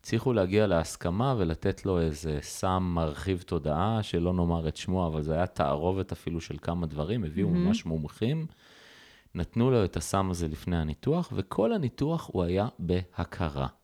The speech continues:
Speaker 2: מהמם.
Speaker 1: ניתוח, אגב, לא פשוט.
Speaker 2: כן.
Speaker 1: ממש, חתכו אותו בזמן שהאדם הזה נמצא בהכרה,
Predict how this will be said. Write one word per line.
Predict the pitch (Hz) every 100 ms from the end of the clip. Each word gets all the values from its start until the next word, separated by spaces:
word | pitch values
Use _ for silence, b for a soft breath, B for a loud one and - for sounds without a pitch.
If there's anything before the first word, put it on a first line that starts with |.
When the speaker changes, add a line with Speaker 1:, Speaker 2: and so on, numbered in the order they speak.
| _ _ _ -
Speaker 2:
מהמם. | 190 170 170 202 _ _ - -
Speaker 1:
ניתוח, | - - 151 - -
אגב, | 90 85 90 82 - -
לא | 92 98
פשוט. | - - 78 - -
Speaker 2:
כן. | 208 185 196 - -
Speaker 1:
ממש, | 175 151 92 -
חתכו | - 95 - 147
אותו | 135 - 90 208 151
בזמן | 110 107 123 135
שהאדם | - 110 95 90 98 104
הזה | 98 98 95
נמצא | 92 85 - 87
בהכרה, | 90 82 - 73 65 -